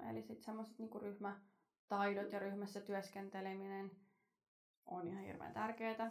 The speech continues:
Sitähän koko meidän ala on, harva tekee yksin mitään.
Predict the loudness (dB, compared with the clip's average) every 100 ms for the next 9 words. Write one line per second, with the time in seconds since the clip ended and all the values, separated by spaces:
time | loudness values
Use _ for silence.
0 | 0 -8 -8 -8 -8 -6 -2 0 0 2
1 | 2 6 6 6 2 2 0 -2 0 0
2 | 0 0 -4 -6 -4 -4 -4 -2 -2